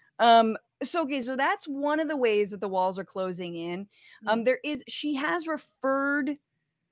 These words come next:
Speaker 1: the case for criminal, um, for criminal prosecution in the Southern District of New York. Um, and the current U S attorney for the Southern District is Damian Williams, appointed by
Speaker 2: Mm.
Speaker 1: Biden, confirmed to the Senate last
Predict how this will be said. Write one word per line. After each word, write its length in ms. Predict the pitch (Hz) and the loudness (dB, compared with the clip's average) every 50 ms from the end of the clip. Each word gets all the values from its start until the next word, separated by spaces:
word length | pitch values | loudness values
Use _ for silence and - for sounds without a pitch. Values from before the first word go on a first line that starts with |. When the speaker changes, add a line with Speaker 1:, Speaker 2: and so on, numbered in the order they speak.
| _ _ _ _ _ | _ _ _ _ _
Speaker 1:
the 80 | 254 - | -6 -6
case 440 | - - 269 240 247 254 240 - - | -2 0 2 2 2 2 -2 -6 -8
for 240 | - - 233 233 | -4 -2 0 0
criminal, 720 | 226 - - - 247 233 233 240 247 254 254 262 254 - - _ - | -2 -4 -8 -8 -4 -4 -2 -2 -2 -4 -4 -4 -6 -10 -14 _ 0
um, 380 | 220 220 208 208 202 202 185 - - _ | 2 4 4 2 2 -2 -6 -12 -16 _
for 160 | - - 233 | -10 -10 -10
criminal 640 | - - 277 254 254 247 240 240 240 233 226 214 - _ | -6 -4 -4 -4 -2 -2 -2 -2 -2 -4 -4 -6 -8 _
prosecution 800 | - 233 233 226 - 208 - 226 220 - - 240 233 247 262 - _ _ _ _ _ | -2 -2 -2 -2 -4 -8 -8 -8 -8 -6 -6 -6 -6 -8 -8 -12 _ _ _ _ _
in 160 | 240 262 269 269 | 0 2 2 2
the 40 | 254 | 0
Southern 260 | - 277 247 240 240 | 0 0 0 0 0
District 280 | 214 208 - 226 208 214 | 0 -2 -2 -4 -6 -6
of 100 | 196 185 | -6 -4
New 80 | 196 190 | -4 -4
York. 440 | 180 170 175 175 175 196 202 - _ _ _ _ _ _ _ _ _ _ - | -4 -2 -2 0 -2 -2 -4 -8 _ _ _ _ _ _ _ _ _ _ 0
Um, 180 | 202 202 196 | 0 0 0
and 100 | 202 202 | 0 -4
the 40 | 202 | -6
current 300 | - - 254 247 240 226 | -4 -2 0 0 0 0
U 80 | 220 220 | -2 -2
S 180 | 220 208 - - | -2 -2 -2 -6
attorney 320 | - 190 220 208 208 208 | -8 -6 -6 -4 -4 -4
for 160 | 180 - 196 180 | -4 -4 -6 -6
the 80 | 180 | -6
Southern 280 | 175 - 190 190 196 185 | -4 -2 0 0 0 -2
District 280 | 175 180 - 196 175 | -4 -6 -6 -6 -6
is 120 | 185 175 160 | -6 -6 -6
Damian 340 | - 185 180 180 175 180 180 | -4 -4 -4 -4 -4 -4 -2
Williams, 400 | 220 247 254 247 247 247 247 - - | -2 0 0 0 0 0 -2 -4 -6
appointed 320 | - - - 180 180 175 165 | -10 -8 -6 -4 -4 -2 -2
by 120 | 175 170 | -2 -2
Speaker 2:
Mm. 60 | 170 - | 0 2
Speaker 1:
Biden, 560 | 202 214 214 220 214 226 226 226 220 220 - | 2 2 2 2 0 -2 -2 -4 -6 -8 -10
confirmed 360 | - 196 - - 196 185 175 | -12 -12 -10 -8 -8 -6 -6
to 60 | 175 | -6
the 60 | 170 | -8
Senate 240 | - - 196 175 165 | -8 -6 -6 -6 -4
last 240 | 170 170 - - - | -6 -8 -8 -10 -12